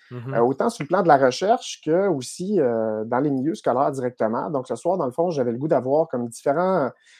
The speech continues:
Speaker 2: des personnes qui l'entendent de, de, de différentes sphères. Donc, on
Speaker 1: Ouais.
Speaker 2: a, euh, on va commencer, dans le fond, avec Marie-Hélène Jobin,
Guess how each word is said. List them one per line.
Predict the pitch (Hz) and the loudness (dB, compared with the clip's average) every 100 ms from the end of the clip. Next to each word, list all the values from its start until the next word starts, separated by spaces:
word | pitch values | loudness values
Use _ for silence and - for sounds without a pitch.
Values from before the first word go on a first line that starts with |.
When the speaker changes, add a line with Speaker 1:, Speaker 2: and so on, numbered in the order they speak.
| _ 131 | _ -6
Speaker 2:
des | |
personnes | 127 120 180 185 | -4 -2 0 0
qui | 147 | 2
l'entendent | 139 127 165 185 | 2 4 2 4
de, | 135 | 2
de, | 117 117 | 2 0
de | 117 | -2
différentes | 120 - 202 175 | -4 -4 -2 -2
sphères. | - 127 147 147 | 2 4 4 2
Donc, | 127 110 | -6 -4
on | 120 120 | -2 0
Speaker 1:
Ouais. | |
Speaker 2:
a, | 135 | 0
euh, | 127 113 107 | 0 0 -2
on | |
va | 113 | -4
commencer, | 117 131 123 165 | -4 -2 -4 -4
dans | 151 | -4
le | |
fond, | 165 | -4
avec | 151 | -4
Marie-Hélène | 135 135 139 160 | -2 0 2 2
Jobin, | 139 127 135 | 2 2 2